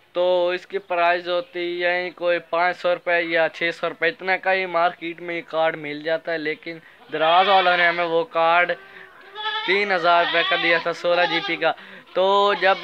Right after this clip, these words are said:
जैसे ही पैसे claim हमारा वापस आता है, हमारे पैसे वापस आते हैं, तो हम जाएंगे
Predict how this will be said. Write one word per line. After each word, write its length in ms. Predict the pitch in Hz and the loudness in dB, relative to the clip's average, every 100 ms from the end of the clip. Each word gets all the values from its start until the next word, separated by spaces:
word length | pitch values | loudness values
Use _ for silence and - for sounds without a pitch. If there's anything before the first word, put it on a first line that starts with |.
| 180 | 0
जैसे 340 | 196 202 202 | 0 2 2
ही 140 | 202 202 | 0 0
पैसे 680 | 190 185 185 196 190 190 - - - | 0 0 0 -4 -2 -6 -10 -20 -8
claim 400 | 170 175 185 175 | -4 -2 -4 -2
हमारा 360 | 170 170 175 | 2 4 4
वापस 420 | 170 165 165 180 | 4 2 2 0
आता 220 | 165 160 170 | 0 2 0
है, 60 | |
हमारे 300 | 165 165 165 | 0 -2 -2
पैसे 320 | 170 160 160 | -2 -4 -4
वापस 340 | 156 156 160 - | -4 -4 -4 -6
आते 180 | 165 170 | -4 -4
हैं, 100 | 170 | -4
तो 120 | 170 | -4
हम 280 | 160 156 175 | -4 -6 -2
जाएंगे 520 | 165 170 170 170 | 0 0 0 0